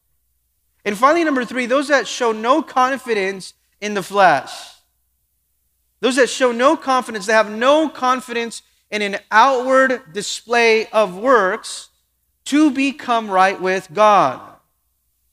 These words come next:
So the message here that we pick up on is to worship God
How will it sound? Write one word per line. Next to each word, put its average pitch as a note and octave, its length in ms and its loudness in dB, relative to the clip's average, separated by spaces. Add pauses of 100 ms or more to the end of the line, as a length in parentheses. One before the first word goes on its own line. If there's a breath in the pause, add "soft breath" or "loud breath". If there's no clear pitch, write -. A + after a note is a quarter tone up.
(240)
So - 180 -4
the A3+ 100 0
message C#4+ 580 -4
here G#3 280 -2
that G#3+ 140 -2
we A3 220 -6
pick D#4+ 360 -4
up A#3+ 260 -2
on G3 320 4
is A3 220 -4
to A#3 120 -10
worship C#4+ 580 -4 (340)
God A3 400 2